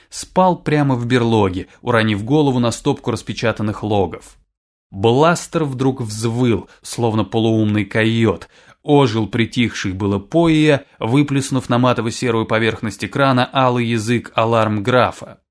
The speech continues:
Злыдень подпрыгнул и метнулся к клавиатуре и мнемоюстам. Сон вмиг слетел с него. Скрипты засекли новый трек-файл с извинениями за неровный подчерк. Фриппи выполз из норы.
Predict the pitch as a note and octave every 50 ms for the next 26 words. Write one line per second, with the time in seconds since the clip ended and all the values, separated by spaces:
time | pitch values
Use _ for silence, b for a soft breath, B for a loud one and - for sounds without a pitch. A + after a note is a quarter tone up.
0 | _ _ _ _ _ G2 F#2+ G2+ A2 A2+ A#2 G#2+ G#2+ G#2 G2+ G2 A2 G2+ G2 -
1 | _ C#3+ D3 C#3+ C3+ A#2+ A#2+ B2 B2+ - - A#2+ A#2+ A#2+ - C#3 C3+ A#2+ - -
2 | B2+ - - - B2+ C3 C3 C3 B2 A#2+ - C3 B2 A#2+ B2 B2 B2 A2+ A#2 A#2+
3 | A#2+ A#2 B2 C3 C#3 C3+ A2 F#2+ - - F2 - b b b b b - - -
4 | - - C#3+ D3 C#3+ C3+ - - A2+ G2+ A2+ B2+ C#3 C#3 C3+ - - B2+ C3 C3
5 | - A#2+ G2 F2+ - - G#2 F2+ E2+ F2+ - - _ _ _ _ _ - - -
6 | - B2+ A#2 A2+ - - C3 B2+ A#2 A2+ A2 - - A#2 - A#2+ A#2+ B2 A#2 A#2+
7 | C3 C3 A#2+ G#2 G2 F#2+ - A2 G#2 G2+ - - - D3+ D#3+ D#3+ D#3+ D3+ D3 B
8 | B B - - F3 D#3 C3+ C#3 C#3+ C#3+ C#3 C#3 C#3 C3+ C3 B2+ B2+ B2+ A#2+ A2+
9 | B2+ C3+ C3 B2+ C3 B2 A#2 A2+ A#2+ B2 B2 - - A#2 F#2+ - - - A2+ G#2+
10 | - - b b b b _ - - - D3 D#3+ D3+ - - _ D3+ D3 D3+ -
11 | - - A#2+ A#2 B2 C3+ C3 C3 C3 B2 A#2+ - - - B2+ A2+ A2 A#2 A2+ G#2+
12 | G#2 F2+ F2+ - _